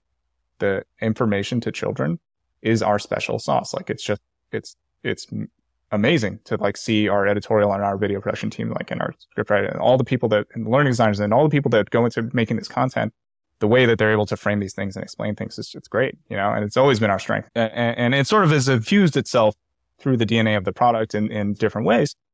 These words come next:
How do you make sure that you can take something that has been so, so amazing for, for so many people and so many kids in, in the way that it talks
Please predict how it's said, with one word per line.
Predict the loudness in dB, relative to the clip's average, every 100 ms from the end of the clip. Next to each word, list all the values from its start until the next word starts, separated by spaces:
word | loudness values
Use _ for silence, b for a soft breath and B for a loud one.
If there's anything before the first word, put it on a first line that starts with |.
| _ _ _
How | 0 4
do | 4
you | 4
make | 4 2
sure | 0 2 4 4
that | 2
you | 0 -2 -4 -6 _
can | -4 -4 -4 _
take | -4 -4 0
something | 0 0 -2 -2
that | -4
has | -2
been | -2 0
so, | 2 2 4 0 -6 _ _ _
so | 0 2
amazing | 4 4 2 0 -2
for, | -4 -6 -6
for | -6
so | -2 -2
many | -2
people | -2 -2 0 0
and | -2
so | -2
many | -2
kids | -2 -6 -6
in, | -8 -8
in | -6
the | -2
way | 0 2
that | 2
it | -2 -2
talks | -2 -2